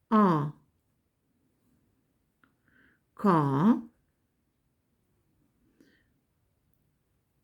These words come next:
А Д. А Д відняти суму А Аш і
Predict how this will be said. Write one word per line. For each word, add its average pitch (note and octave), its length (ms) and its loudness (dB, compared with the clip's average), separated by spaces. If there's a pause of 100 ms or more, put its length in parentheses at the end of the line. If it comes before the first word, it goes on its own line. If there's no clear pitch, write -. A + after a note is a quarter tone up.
(480)
А G3+ 140 2
Д. C#3+ 420 -2 (540)
А E3+ 220 -2
Д D3 560 0 (240)
відняти F3 840 -2
суму C#3+ 680 -4 (580)
А D3+ 380 -2 (180)
Аш D3 680 -4 (680)
і F#4+ 200 4